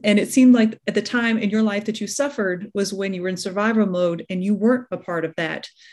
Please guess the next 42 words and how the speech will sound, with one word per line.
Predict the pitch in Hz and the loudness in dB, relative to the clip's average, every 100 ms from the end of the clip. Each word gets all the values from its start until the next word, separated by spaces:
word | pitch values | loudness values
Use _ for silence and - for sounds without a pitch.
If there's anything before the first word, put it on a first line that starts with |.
| _ | _
um, | 185 170 170 | -8 -6 -4
equation. | - - 180 170 170 - 156 | -6 0 2 2 0 -4 -6
And | - 190 185 | -6 -6 -4
so | - 185 180 | 0 0 2
I | 233 | 0
think | 262 269 | -2 0
that | 233 | 2
that's | 202 202 - | 0 -2 -8
absolutely | 233 254 247 220 | -4 -4 -2 -4
critical | 233 226 220 196 180 - _ - | 0 0 2 0 -2 -4 _ -6
of | 196 190 | -6 0
putting | 214 | 0
yourself | 208 202 208 202 | 0 -2 -4 -4
in | 202 | -4
that | 185 | -6
equation. | 175 175 220 220 214 180 | -6 -2 2 2 0 -4
And | - 196 | -6 -6
it | 208 | 0
makes | 240 - | 0 -2
perfect | - 214 - | -6 -6 -6
sense | - 254 247 214 - _ _ | -6 0 2 2 -2 _ _
how | - | -4
you | 214 226 | 0 0
were | 226 | 0
able | 214 220 202 | -2 -2 -4
to | 208 | -6
sort | 202 202 | -8 -8
of | 202 - | -10 -4
effortlessly | 247 240 226 220 214 | -2 0 0 -2 -2
transition, | 202 - 233 220 220 233 220 180 180 - - - - | -4 -4 2 4 4 2 0 -4 -8 -12 -20 -20 -6
um, | 190 185 202 - | -2 0 -2 0
from | 220 202 | 2 4
one | 220 226 | 6 6
career | 220 214 214 196 190 | 4 2 2 2 0
to | 190 208 190 | -2 -6 -4
the | 190 | 0
next, | 214 254 233 - - - _ _ _ | 2 4 2 -4 -10 -10 _ _ _
um, | 196 185 175 226 | -10 -8 -6 0
on | 233 | 6
your | 220 202 | 6 6
terms. | 202 233 220 175 170 - - - - | 0 -4 -2 -4 -6 -8 -10 -20 -8
And | 185 180 180 175 | -4 -2 -2 -6